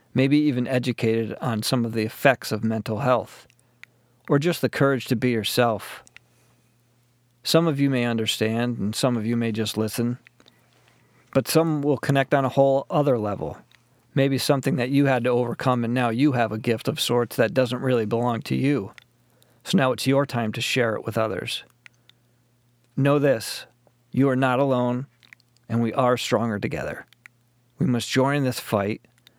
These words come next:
and not only be there for one another, but learn from each other. It's not over yet,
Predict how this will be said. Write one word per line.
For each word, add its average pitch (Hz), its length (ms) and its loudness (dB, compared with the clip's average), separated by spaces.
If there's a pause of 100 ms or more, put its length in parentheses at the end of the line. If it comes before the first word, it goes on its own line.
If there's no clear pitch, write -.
(240)
and 120 100 0
not 127 240 0
only 139 300 0
be 139 240 2
there 120 180 2
for 117 140 -4
one 104 180 -2
another, 104 360 -4
but 104 160 -4
learn 135 320 0
from 98 180 -4
each 95 180 -6
other. - 340 -8 (880)
It's - 220 -4
not 151 180 4
over 156 260 2
yet, 110 320 -4